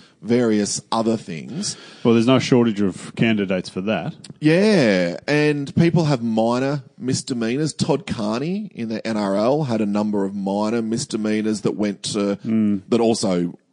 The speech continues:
Speaker 1: there was, I think there was
Speaker 2: He
Speaker 1: a
Speaker 2: had a lot of, uh, uh, quite a big portfolio of antisocial behaviour, some drink driving,
Speaker 1: Yep.
Speaker 2: high range drink driving, where he ran out, he ran away from the car,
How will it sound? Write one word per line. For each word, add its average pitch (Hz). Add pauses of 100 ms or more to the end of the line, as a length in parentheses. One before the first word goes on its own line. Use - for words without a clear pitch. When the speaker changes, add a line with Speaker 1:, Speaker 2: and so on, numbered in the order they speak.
Speaker 1:
there 98
was, 87
I 80
think -
there 85
was 95
Speaker 2:
He 110
Speaker 1:
a 107
Speaker 2:
had 113
a 110
lot 117
of, 110
uh, 90
uh, 107 (200)
quite 117
a 107
big 104
portfolio 101
of 95
antisocial 98
behaviour, 98
some 92
drink 98
driving, 92 (200)
Speaker 1:
Yep. 127
Speaker 2:
high 117
range 104
drink 95
driving, 90
where 90
he 92
ran 92
out, 92
he 95
ran 98
away 95
from 95
the 87
car, 92